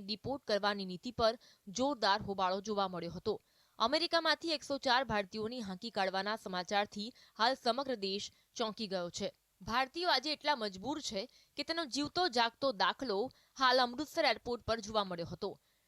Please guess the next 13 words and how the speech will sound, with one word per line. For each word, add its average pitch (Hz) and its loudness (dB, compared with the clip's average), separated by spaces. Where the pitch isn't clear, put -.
ટી 330 4
વી 370 0
સ્ક્રીન 339 -4
પર 370 4
દેખાતા 240 2
દ્રશ્યો 214 0
કોઈ 269 4
ખૂંખાર 294 -4
આરોપીઓના 226 2
કે 277 -4
પછી 233 0
આતંકવાદીઓના 202 0
નથી, 170 -12